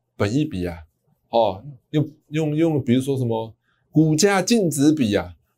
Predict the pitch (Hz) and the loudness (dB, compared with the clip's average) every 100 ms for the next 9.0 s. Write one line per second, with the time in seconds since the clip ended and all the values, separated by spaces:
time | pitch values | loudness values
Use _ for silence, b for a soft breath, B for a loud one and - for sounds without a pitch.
0 | - 254 - 226 254 233 214 220 208 170 | -2 0 2 2 4 4 4 2 0 0
1 | 147 156 156 160 123 143 220 320 208 285 | -2 0 0 2 2 4 4 4 4 4
2 | 269 202 196 202 214 208 226 214 165 165 | 2 4 4 4 2 2 2 2 4 4
3 | 180 180 120 160 156 101 - B 220 359 | 4 4 2 2 0 -4 -6 B 2 4
4 | 330 320 339 285 240 262 269 269 247 254 | 4 4 2 4 4 4 4 4 2 2
5 | 262 320 269 226 180 277 285 285 240 - | 4 6 6 4 4 4 4 4 4 4
6 | 170 208 139 - 277 214 170 180 185 190 | 4 6 4 2 2 4 2 2 2 2
7 | - 170 196 196 _ _ _ _ _ 208 | 2 2 2 0 _ _ _ _ _ 0
8 | 151 123 - 147 143 156 139 165 101 | 2 0 2 0 0 -4 0 2 0